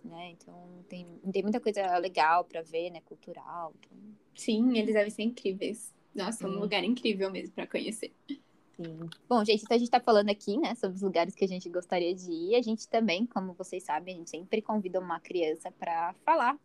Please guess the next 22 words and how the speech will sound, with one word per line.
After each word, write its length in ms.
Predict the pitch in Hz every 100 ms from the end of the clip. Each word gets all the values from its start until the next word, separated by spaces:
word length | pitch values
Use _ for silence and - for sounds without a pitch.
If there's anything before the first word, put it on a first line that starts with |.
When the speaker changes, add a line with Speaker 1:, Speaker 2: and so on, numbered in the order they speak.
| _
Speaker 1:
sobre 280 | - 214 208
o 40 |
assunto 320 | 208 - 202 196
do 60 |
episódio. 520 | 202 277 220 165 185 233
A 80 |
gente 140 | - 240
convidou 540 | - 240 240 208 214
a 60 | 220
leitora 500 | 220 220 - 220 220
Manuela 580 | 220 254 359 220 196 233
pra 160 | 226
falar 440 | 220 220 196 202 -
sobre 280 | - 226 269
o 60 |
lugar 320 | 269 214 202 208
que 80 |
ela 140 | 202 196
gostaria 640 | 196 - 196 180 185 185
de 400 | 180 180 190 190
visitar, 600 | 180 196 208 - 151 160 - _ _ _ _ 175
é, 560 | 160 156 156 151 151